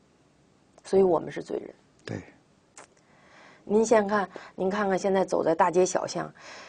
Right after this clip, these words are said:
Speaker 1: 一个人，一个个刺激人的那广告比比皆是。
Speaker 2: 嗯。
Speaker 1: 其实他做手-，手表的广告没必要袒胸露背的，但是都是这样子的。你说尤其是孩子们看这些，他都是血肉之躯，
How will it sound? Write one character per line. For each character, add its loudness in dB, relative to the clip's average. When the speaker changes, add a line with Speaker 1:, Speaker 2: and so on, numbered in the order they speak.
Speaker 1:
一 4
个 8
人， 4
一 0
个 6
个 2
刺 -2
激 0
人 2
的 2
那 0
广 0
告 2
比 0
比 -2
皆 0
是。 -8
Speaker 2:
嗯。 -6
Speaker 1:
其 10
实 8
他 6
做 8
手-， 6
手 6
表 8
的 2
广 -2
告 4
没 8
必 10
要 10
袒 -4
胸 -4
露 2
背 4
的， -10
但 8
是 -2
都 10
是 0
这 6
样 0
子 -12
的。 -18
你 6
说 10
尤 12
其 2
是 4
孩 4
子 2
们 2
看 -2
这 2
些， -4
他 0
都 8
是 4
血 2
肉 4
之 -2
躯， -2